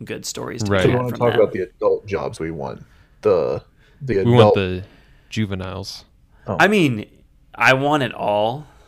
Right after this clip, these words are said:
Speaker 1: um, but I definitely wanna talk about the random jobs. I mean, I had a bunch of different
Speaker 3: So,
Speaker 1: jobs growing
Speaker 3: I have
Speaker 1: up.
Speaker 3: a job
Speaker 1: Almost.
Speaker 3: I am having a hard time not just telling you about right now. I'm so excited about this episode. <laughs>
Speaker 1: Oh,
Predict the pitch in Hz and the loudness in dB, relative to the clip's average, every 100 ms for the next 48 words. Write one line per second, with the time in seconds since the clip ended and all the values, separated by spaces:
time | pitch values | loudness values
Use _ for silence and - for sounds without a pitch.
0 | _ _ _ _ _ - 127 117 104 98 | _ _ _ _ _ -8 -4 -2 -2 -4
1 | 98 110 107 104 120 117 110 107 98 107 | -4 -2 -2 -2 -4 -2 -6 -6 -2 -2
2 | 104 104 104 - 110 110 104 101 98 98 | -2 -4 -4 -4 -4 -4 -4 -6 -6 -8
3 | 101 95 _ _ _ _ - 117 101 - | -10 -12 _ _ _ _ -12 -6 -6 -4
4 | - 127 120 - 139 113 87 - 101 98 | -2 -2 -2 -4 -4 -4 -6 -8 -8 -8
5 | - 92 101 95 - 123 104 98 - - | -14 -12 -12 -8 2 6 6 4 -6 -12
6 | 110 101 98 127 135 117 110 117 101 98 | -10 -8 -2 4 6 6 4 4 6 4
7 | 95 101 - _ - 107 101 98 98 101 | 2 0 -8 _ -2 0 2 0 -4 -2
8 | 110 101 95 95 107 98 - 104 95 95 | 0 0 -2 -2 2 2 0 -6 -6 -8
9 | - - 104 - - 104 82 82 92 78 | -8 -8 -10 -10 -10 -10 -8 -6 -4 -4
10 | 95 80 92 - 71 - - - - - | -4 -6 -10 -6 -4 -4 -4 -4 -4 -6
11 | - - - - 73 - - - - 113 | -6 -6 -6 -2 -2 -2 -12 -12 -8 -4
12 | - 151 | 0 0